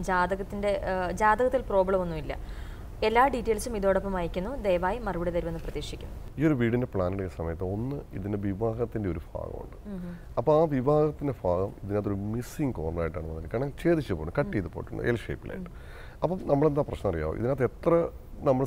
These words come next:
Speaker 2: ശ്രമിച്ചാലും ഇതിനകത്ത് കല്യാണത്തിന് ഓരോരോ ഡിലേകളും ഓരോരോ തടസ്സങ്ങളും വരാം.
Speaker 1: ഉം.
Speaker 2: ഈ പറഞ്ഞ പോലെ ചിലപ്പം അവർക്ക് മനസ്സിന് ഇഷ്ടപ്പെടുന്ന ഒരാൾക്കാരായിരിക്കണമെന്നില്ല
Speaker 1: ഉം.
Speaker 2: അവർക്ക് വരുന്നത്. അല്ലെങ്കിൽ ഏതെങ്കിലും രീതിയിൽ തടസ്സപ്പെട്ടു പോകും.
Speaker 1: ഉം.
Speaker 2: നല്ല ആലോചനകളൊക്കെ വരാനുള്ള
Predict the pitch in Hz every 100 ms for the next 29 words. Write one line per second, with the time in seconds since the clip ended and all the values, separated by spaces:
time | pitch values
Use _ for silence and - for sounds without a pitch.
0 | - 107 101 104 95 92 - 92 90 90
1 | - 87 95 95 98 92 87 90 90 87
2 | 85 82 82 80 82 85 87 85 85 80
3 | 76 - 80 80 76 90 95 101 95 95
4 | 92 90 - - - - - - 104 101
5 | 101 - - - 110 107 101 101 98 95
6 | 107 - 92 95 90 85 80 92 87 82
7 | 87 87 78 82 87 - - 185 - 82
8 | 82 80 78 - 87 120 170 190 233 220
9 | 180 147 139 135 110 107 98 87 62 196
10 | 190 185 - - 131 135 156 120 117 110
11 | 107 104 95 98